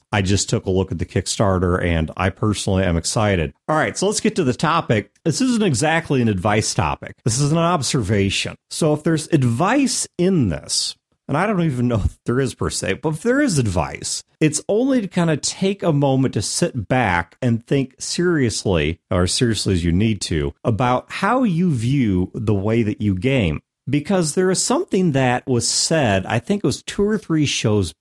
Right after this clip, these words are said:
back, that I am not surprised, uh, drove a l-, good amount of, of discussion and controversy on our forums, which was Chad's comment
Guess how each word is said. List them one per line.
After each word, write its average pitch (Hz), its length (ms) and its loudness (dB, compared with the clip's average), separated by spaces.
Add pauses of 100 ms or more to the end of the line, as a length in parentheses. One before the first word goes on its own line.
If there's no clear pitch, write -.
back, 87 400 0
that 127 640 0 (160)
I 156 120 0
am 190 220 2
not 254 300 0
surprised, 95 1200 -2 (280)
uh, 110 100 4
drove 160 560 0
a - 140 -8
l-, 131 320 0 (260)
good 220 180 0
amount 143 380 0
of, 98 180 -4
of 95 220 -2
discussion 131 720 0
and 98 120 0
controversy 98 1120 0
on 98 180 0
our 85 140 0
forums, 110 640 0 (120)
which 135 240 -2
was 139 220 0
Chad's 226 500 0
comment 107 680 0